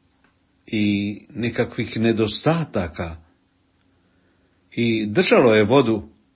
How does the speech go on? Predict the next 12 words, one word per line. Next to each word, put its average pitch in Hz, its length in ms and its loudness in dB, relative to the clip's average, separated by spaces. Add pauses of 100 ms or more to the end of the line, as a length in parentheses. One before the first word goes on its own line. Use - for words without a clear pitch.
(180)
kako 101 280 -4
nam 85 160 -4
je 82 160 -8
poznato, 110 720 -2 (160)
samo 151 600 -4 (260)
do 101 140 0
Velikog 90 420 -4
petka. - 420 -14 (2000)
Naime, 190 560 4
u 151 120 -2
tim 240 240 0
svjedočenjima 185 1000 0